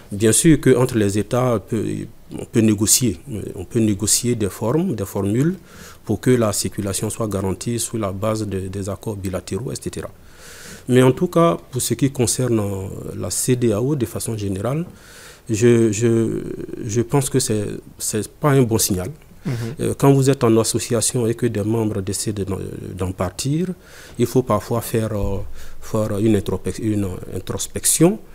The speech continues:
Speaker 1: Il faut voir ce qui a fonctionné. Il faut vraiment faire des états généraux. Il faut interroger tous les mécanismes. Il faut interroger aussi la relation qui existe entre le sommet et la base. Et tout cela va concourir à, à revitaliser le, l'institution sous-régionale.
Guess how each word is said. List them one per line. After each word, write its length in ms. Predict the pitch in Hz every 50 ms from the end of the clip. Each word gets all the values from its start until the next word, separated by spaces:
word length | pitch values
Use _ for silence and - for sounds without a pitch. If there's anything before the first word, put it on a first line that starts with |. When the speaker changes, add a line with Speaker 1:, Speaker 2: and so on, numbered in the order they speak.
| - - - - - -
Speaker 1:
Il 120 | 120 120
faut 180 | - - 127 117
voir 260 | 104 107 113 104 98
ce 120 | - 101
qui 160 | 95 - 110
a 60 | 101 92
fonctionné. 640 | - - 92 95 - - 92 90 107 135 165 180 170 - - - - - - -
Il 60 | -
faut 120 | - 190
vraiment 240 | 190 165 151 156 151
faire 180 | 147 - 147 131
des 180 | 123 113 107
états 200 | 117 - 113 117
généraux. 460 | 107 98 98 95 92 95 107 139 180 185 - - - - - - -
Il 60 | - 127
faut 140 | - -
interroger 440 | 135 127 - 120 107 107 101 104 107
tous 120 | - - 139
les 100 | 131 113
mécanismes. 600 | 104 101 - - 95 92 104 147 - - 190 202 - - - - - - - - - -
Il 60 | 143
faut 120 | - - 175
interroger 360 | 165 143 139 135 127 127 143
aussi 340 | 131 123 117 - - 123 120
la 120 | 107 104
relation 440 | 110 110 110 107 101 - - 120 110
qui 140 | - - 104
existe 300 | 101 98 110 107 - 104
entre 140 | 107 - -
le 40 | 95
sommet 360 | 92 - - 98 95 98 95
et 60 | 101
la 120 | 101 87 85
base. 460 | 87 87 98 123 156 165 156 - - - - - - - - - - - - - -
Et 100 | 117 120
tout 180 | 123 - 156
cela 500 | 147 - - 113 107 110 120 135 135 139 135 117
va 140 | 113 110 107
concourir 600 | - - 101 90 - 104 98 90 120 117 123 117
à, 360 | 101 101 98 107 104 101 98
à 0 | 95
revitaliser 760 | 98 101 98 92 95 - - 104 98 98 95 92 104 120
le, 460 | 117 107 101 98 90 92 95 92 95 95
l'institution 560 | 92 101 - - 101 - 104 95 - - 104
sous-régionale. 540 | - - 104 95 92 85 92 82 85 -